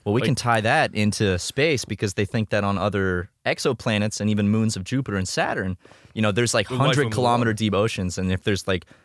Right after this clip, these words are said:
Speaker 1: there's vents at the bottom that could have life 'cause they're
Speaker 2: Sustain, yeah.
Speaker 1: warm and they're, they, they've already detected, uh,
Speaker 2: Like
Speaker 1: organic
Speaker 2: oil?
Speaker 1: compounds down
Speaker 2: Yeah,
Speaker 1: there.
Speaker 2: there's, like, oil they think on some of the moons.
Speaker 1: There could be just some, some cool, cute little fish swimming out there.
Speaker 2: U S A's already been up there for years. They
Speaker 1: Oh,
Speaker 2: occupied
Speaker 1: yeah.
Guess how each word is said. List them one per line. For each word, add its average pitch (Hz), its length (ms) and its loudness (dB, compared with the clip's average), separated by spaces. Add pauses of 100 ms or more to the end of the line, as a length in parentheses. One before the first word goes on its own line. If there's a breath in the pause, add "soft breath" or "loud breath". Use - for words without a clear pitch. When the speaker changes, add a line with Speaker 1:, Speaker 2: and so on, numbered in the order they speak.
(140 soft breath)
Speaker 1:
there's 95 160 -2
vents 110 320 0
at 123 80 -2
the 123 80 -4
bottom 143 600 0
that 98 120 -2
could 104 160 0
have 98 160 0
life 107 260 0
'cause 98 160 -2
they're 143 120 2
Speaker 2:
Sustain, 101 100 0
yeah. 117 140 2
Speaker 1:
warm 143 200 2
and 95 160 0
they're, 92 120 0
they, 101 180 0
they've 95 220 0
already 113 180 2
detected, 104 540 -2 (760 soft breath)
uh, 110 340 4
Speaker 2:
Like 98 160 0
Speaker 1:
organic 120 420 2
Speaker 2:
oil? 143 60 4
Speaker 1:
compounds 135 540 0
down 143 100 2
Speaker 2:
Yeah, 147 80 4
Speaker 1:
there. 120 60 0
Speaker 2:
there's, 147 140 2
like, 160 120 2
oil 139 340 2
they 113 140 -2
think 120 240 -4
on 120 100 -2
some 123 160 -4
of 120 60 -2
the 117 60 0
moons. 123 460 -4
Speaker 1:
There 117 100 -2
could 156 200 -2
be 165 160 0
just 151 260 -6
some, 135 160 -4
some - 180 -6
cool, 135 260 -2
cute 143 200 -2
little 143 120 0
fish 160 240 -4
swimming 110 240 -2
out 92 80 2
there. - 100 2
Speaker 2:
U 95 40 2
S 90 100 0
A's 135 160 0
already 127 220 -2
been 113 120 -6
up 110 120 -6
there 110 140 -4
for 98 140 -16
years. 98 220 -8
They 110 100 -2
Speaker 1:
Oh, 95 40 -4
Speaker 2:
occupied 95 280 2
Speaker 1:
yeah. 80 140 0